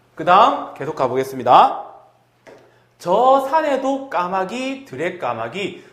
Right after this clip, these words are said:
서산에는 해진다고 지적입니다." 이렇게 머뭇거리고 있는 중에, 중에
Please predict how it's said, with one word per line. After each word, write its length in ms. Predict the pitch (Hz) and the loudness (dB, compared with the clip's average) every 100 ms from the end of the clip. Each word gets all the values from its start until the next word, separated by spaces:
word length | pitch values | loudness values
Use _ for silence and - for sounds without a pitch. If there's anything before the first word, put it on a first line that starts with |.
| _ | _
서산에는 880 | - 262 262 277 262 254 262 269 269 | -8 -8 -4 -6 -6 -8 -8 -8 -8
해진다고 800 | 220 190 202 185 175 202 214 214 | -10 -10 -10 -6 -6 -6 -8 -10
지적입니다." 1200 | 123 127 180 190 143 110 107 135 156 - - - - | -10 -6 -4 -6 -12 -14 -4 0 0 -2 -8 -18 -8
이렇게 1120 | 269 285 277 - 254 247 247 233 - - - | -4 -2 -4 -10 -2 2 2 0 -2 -12 -18
머뭇거리고 1080 | 123 135 156 240 - - 320 320 240 190 - | -4 -2 0 -4 -6 0 2 2 0 -2 -2
있는 520 | 147 160 202 208 185 | -6 -8 -6 -6 -10
중에, 680 | - 269 247 254 247 135 - - _ _ - _ _ _ _ - _ _ _ _ _ _ _ _ - _ _ - _ _ _ _ _ _ _ _ _ _ _ _ _ _ _ | -10 -4 -2 -2 -4 -8 -16 -20 _ _ -20 _ _ _ _ -20 _ _ _ _ _ _ _ _ -20 _ _ -20 _ _ _ _ _ _ _ _ _ _ _ _ _ _ _
중에 600 | - 214 240 285 320 - | -14 -8 -4 -4 -6 -12